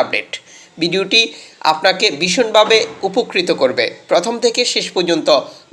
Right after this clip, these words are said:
যুক্ত থাকুন। জুলাই মাসের ছয় তারিখ। আজ বাংলাদেশ ফরেন কারেন্সির তথ্য অনুযায়ী,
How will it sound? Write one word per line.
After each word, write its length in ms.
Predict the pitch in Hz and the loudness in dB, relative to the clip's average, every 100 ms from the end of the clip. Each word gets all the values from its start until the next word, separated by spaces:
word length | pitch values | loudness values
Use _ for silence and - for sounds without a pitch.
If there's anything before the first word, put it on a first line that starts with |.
| 165 135 | -12 -8
যুক্ত 200 | 180 180 151 | -6 -4 -4
থাকুন। 260 | 123 - 110 - - - - 156 | -2 -2 -4 -6 -20 -14 -10 -6
জুলাই 280 | 208 196 185 | 2 2 4
মাসের 320 | 175 202 185 - - _ - | 2 0 -2 -4 -18 _ -6
ছয় 220 | - 156 120 | -2 0 2
তারিখ। 240 | 117 - - - - _ _ _ _ _ _ | 0 -4 -12 -18 -18 _ _ _ _ _ _
আজ 240 | - 190 220 190 | 2 2 2 2
বাংলাদেশ 380 | 175 180 175 196 - | 2 4 2 0 -2
ফরেন 240 | - 202 226 240 | 2 2 2 2
কারেন্সির 420 | 240 240 - - | 2 2 -4 -4
তথ্য 200 | 202 190 226 208 | -4 -2 0 0
অনুযায়ী, 280 | 196 202 | 2 2